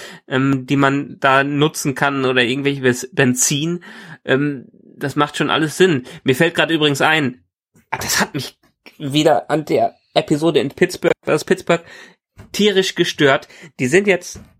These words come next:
wie gesagt, zehn Jahre in dieser verdammten Apokalypse drin. Öl muss irgendwann raffiniert werden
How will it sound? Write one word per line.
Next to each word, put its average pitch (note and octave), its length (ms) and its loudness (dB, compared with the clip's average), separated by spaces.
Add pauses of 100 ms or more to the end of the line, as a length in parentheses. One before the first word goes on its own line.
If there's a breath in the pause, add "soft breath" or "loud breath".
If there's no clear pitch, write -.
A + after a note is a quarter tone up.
wie A#2+ 120 -8
gesagt, B2+ 420 -4
zehn F#3+ 400 2
Jahre F3 380 2
in D#3 160 -4
dieser C#3+ 240 0
verdammten D#3+ 580 -4
Apokalypse D3+ 680 -2
drin. A#2+ 340 -4 (1080 loud breath)
Öl G3+ 360 4
muss E3+ 240 0
irgendwann F3+ 460 2
raffiniert E3 720 0
werden C#3 600 0